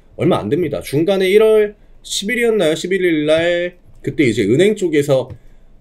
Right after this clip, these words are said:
뭐 이 조 한 오천억 이렇게 매도가 나왔던 걸 제외하면은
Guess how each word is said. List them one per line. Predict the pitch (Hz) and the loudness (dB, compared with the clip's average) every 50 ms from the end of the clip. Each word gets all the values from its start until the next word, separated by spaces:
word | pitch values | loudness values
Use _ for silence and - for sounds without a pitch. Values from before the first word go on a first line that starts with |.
| - _ | -16 _
뭐 | 104 104 | -6 -4
이 | 101 120 143 143 | 0 0 0 2
조 | 143 165 170 165 147 | 4 4 4 4 4
한 | 151 135 | 2 0
오천억 | 101 95 98 - - 123 110 135 170 175 120 | -2 -2 -4 -6 -8 -8 -6 -6 -6 -6 -6
이렇게 | 113 - - - 147 | -8 -8 -4 -4 -4
매도가 | 113 101 107 123 147 180 185 180 175 | 0 0 0 2 2 2 2 2 2
나왔던 | 120 107 110 131 - - 156 147 143 | 2 2 0 0 0 -2 -4 -2 0
걸 | 143 135 | -2 -2
제외하면은 | 127 - - 104 113 127 147 165 175 156 127 143 175 190 131 80 71 | -2 0 0 0 0 0 -2 -4 -2 -2 -2 -2 -2 -4 -4 -6 -8